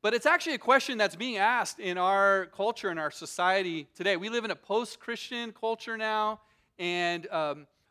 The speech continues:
I, my other job is I do, I, uh, work on, with campus ministry, with InterVarsity on college campuses around greater Los Angeles, and I guarantee you college students are asking this question on our college campuses. Why, why such a big deal about sin?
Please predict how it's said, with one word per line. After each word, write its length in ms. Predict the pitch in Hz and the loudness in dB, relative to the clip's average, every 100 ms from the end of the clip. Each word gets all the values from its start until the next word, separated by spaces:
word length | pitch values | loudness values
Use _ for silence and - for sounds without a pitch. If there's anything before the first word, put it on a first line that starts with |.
| - | -20
I, 60 | - _ _ _ | -20 _ _ _
my 180 | 175 185 | 0 4
other 200 | 220 233 | 4 4
job 320 | 208 214 214 | 6 6 6
is 100 | 185 | 4
I 120 | 175 | 0
do, 280 | 165 185 190 | -2 -8 -8
I, 160 | 196 175 160 _ | -4 -4 -6 _
uh, 220 | 175 139 147 - 165 | -6 -6 -6 -10 -2
work 180 | 190 202 | 0 2
on, 200 | 190 190 196 | 0 -2 -10
with 160 | 165 | -10
campus 400 | - 196 196 175 | -6 -6 -4 -8
ministry, 760 | 190 214 208 - 226 214 220 208 _ _ | -6 -6 -6 -8 -8 -6 -6 -10 _ _
with 120 | 165 | -12
InterVarsity 580 | 185 180 165 180 - 190 | -8 -4 0 0 -2 -10
on 80 | 151 | -8
college 320 | - 180 180 | -4 -2 -4
campuses 560 | - 202 202 202 214 175 | -6 -6 -6 -8 -8 -6
around 300 | 170 170 165 | -6 -6 -6
greater 240 | 175 170 | -6 -4
Los 240 | 165 143 180 | -2 -4 -6
Angeles, 280 | 185 180 - | -6 -8 -8
and 100 | 165 | -8
I 80 | |
guarantee 380 | 156 214 254 - | -6 -6 -8 -6
you 160 | 254 196 _ _ _ | -6 -8 _ _ _
college 320 | - 269 285 | 6 8 8
students 360 | - 214 170 165 | 2 -8 -6 -6
are 40 | |
asking 360 | 143 143 147 131 | -6 -8 -12 -16
this 160 | 117 | -16
question 400 | - 120 - 123 139 _ _ _ _ _ | -8 -8 -10 -20 _ _ _ _ _ _
on 200 | 151 151 | -8 -6
our 100 | 139 | -8
college 320 | - 139 131 - | -6 -6 -6 -8
campuses. 420 | 139 131 - 147 | -14 -14 -18 -8
Why, 260 | 151 226 226 | 2 2 2
why 260 | 220 285 | 2 2
such 240 | 330 285 262 | 0 -6 -10
a 40 | |
big 220 | 208 202 | -8 -8
deal 300 | 180 226 233 | -4 2 4
about 320 | 196 196 196 | 4 4 2
sin? 320 | 196 247 196 | 0 -6 -6